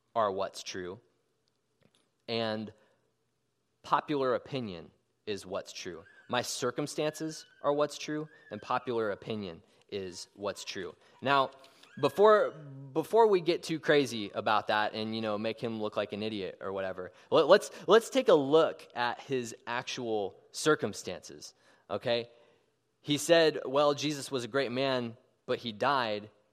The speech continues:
because he watched Jesus die. It's not an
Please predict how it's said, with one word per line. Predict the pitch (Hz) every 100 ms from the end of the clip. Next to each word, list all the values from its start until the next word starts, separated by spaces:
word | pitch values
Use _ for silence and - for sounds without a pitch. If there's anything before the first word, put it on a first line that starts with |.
| _ _ _ _ _ _ _ - _ -
because | 131 - 185 180
he | 175
watched | 117 113 131 139 - - _
Jesus | - 151 135 113 - - - _
die. | 123 139 101 - _ _ _ _ _ _ _ _ -
It's | 110 -
not | 147 165
an | 127